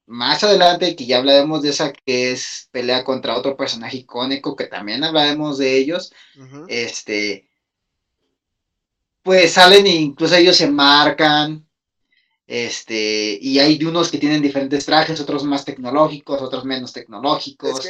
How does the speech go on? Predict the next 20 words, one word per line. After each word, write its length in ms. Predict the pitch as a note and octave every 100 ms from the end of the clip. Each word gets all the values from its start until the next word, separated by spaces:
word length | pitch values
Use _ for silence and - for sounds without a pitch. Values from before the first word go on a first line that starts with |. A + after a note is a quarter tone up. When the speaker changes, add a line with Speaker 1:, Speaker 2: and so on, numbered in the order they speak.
| F3
Speaker 2:
que 80 | -
eso 400 | F3 F#3 F3 D#3
tiene 240 | D3+ D#3 D#3
que 100 | D3
ver 100 | D3+
en 60 |
lo 100 | C#3+
que 80 | B2
dijiste, 400 | G#2+ - - D3+
güey. 200 | G#2+ G#2 _ _ _ _ _ _ _ _ _ _ _
Speaker 1:
Es 160 | - B2
el 100 | A2
estatus. 540 | - B2 - - -
Speaker 2:
El 160 | C#3+ C3
estatus 480 | C3 D3 D3 E3
que 80 | -
ellos 160 | C3 A#2+
tengan, 260 | E3+ D#3+
por 140 | B2 B2
ejemplo, 420 | C3 D3 D#3+ D#3+